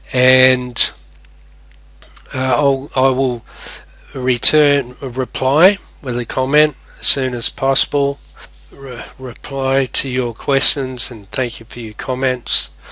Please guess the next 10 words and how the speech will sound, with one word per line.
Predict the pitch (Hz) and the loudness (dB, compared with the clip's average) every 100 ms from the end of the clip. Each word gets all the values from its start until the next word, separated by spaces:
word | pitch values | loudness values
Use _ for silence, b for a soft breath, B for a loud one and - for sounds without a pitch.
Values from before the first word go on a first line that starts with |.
| B B B B B B - | B B B B B B -6
Uh, | 120 117 117 | -4 -2 -6
please | - 165 160 | 2 4 6
subscribe | - - 127 - 143 135 143 131 | 4 2 0 -2 0 2 2 2
to | - 131 | -4 -4
the | 113 | -4
channel. | - 143 151 170 175 165 - - | 0 4 6 6 2 -2 -18 -16
There | 123 117 | -10 -4
should | - 151 - | -2 -2 -2
be | 135 123 | -2 0
a | 117 120 120 117 | 2 2 2 -2